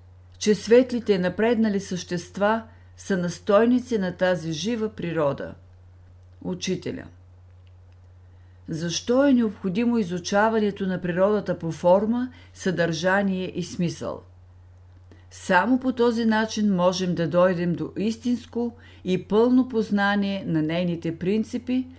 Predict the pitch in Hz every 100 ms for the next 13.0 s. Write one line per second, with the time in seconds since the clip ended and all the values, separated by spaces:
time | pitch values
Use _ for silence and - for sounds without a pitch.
0 | - - 143 170 165 190 196 190 160 175
1 | 170 151 147 135 - 58 - - - -
2 | - - - - - - - - 208 -
3 | 277 277 262 226 - 220 240 247 220 185
4 | 185 - 226 214 214 185 190 220 - 220
5 | 208 190 180 170 208 220 220 220 180 -
6 | 180 196 226 233 220 - 185 190 185 190
7 | 214 240 240 202 220 220 220 202 180 160
8 | - 160 165 160 156 143 151 147 143 135
9 | - 87 - - - - - - - -
10 | - - - - 220 269 262 - 214 247
11 | 220 226 220 180 185 185 220 240 214 196
12 | 190 170 170 190 202 214 165 151 113